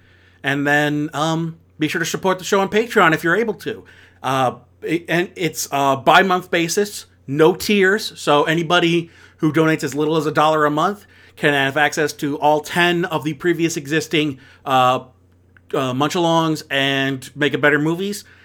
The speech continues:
and we'll be able to suggest content for either future Munchalongs if we try to bring those back,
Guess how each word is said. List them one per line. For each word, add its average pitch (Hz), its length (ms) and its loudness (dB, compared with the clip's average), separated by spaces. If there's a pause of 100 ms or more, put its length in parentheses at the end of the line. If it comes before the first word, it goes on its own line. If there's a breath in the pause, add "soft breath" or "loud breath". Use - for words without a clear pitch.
(220 soft breath)
and 139 340 2
we'll 156 120 2
be 160 100 2
able 160 160 0
to 131 60 -8
suggest 165 380 -4
content 175 500 0
for 156 380 2
either 139 380 -2
future 127 300 -12
Munchalongs 175 520 -2
if 156 80 -4
we 143 140 -4
try 147 180 -2
to 135 60 -2
bring 139 180 -4
those 135 180 -4
back, 180 360 2